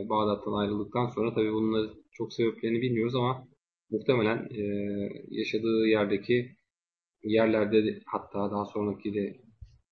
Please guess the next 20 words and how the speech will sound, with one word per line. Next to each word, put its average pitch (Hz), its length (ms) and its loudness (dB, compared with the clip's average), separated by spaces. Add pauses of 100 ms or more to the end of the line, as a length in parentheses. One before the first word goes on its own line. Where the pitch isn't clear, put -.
(140)
bu 101 120 -8
karşımıza 101 420 -2
çıkacak. - 440 -6 (400)
E, 110 140 -2
oradaki 120 580 2
bir - 400 -2 (280)
Farabi 127 420 6
zahit 131 400 4
bir 107 240 2
kişilik, - 360 -4
mistik 131 340 0
bir 110 120 2
kişilik. 113 500 -6 (240)
Muhtemelen, 127 600 0 (280)
e, 107 200 2
buralardaki, 120 600 2
e, 120 300 0 (1300)
e, - 20 -6 (420)
siyaseti 120 640 0
beğenmiyordur. 110 580 2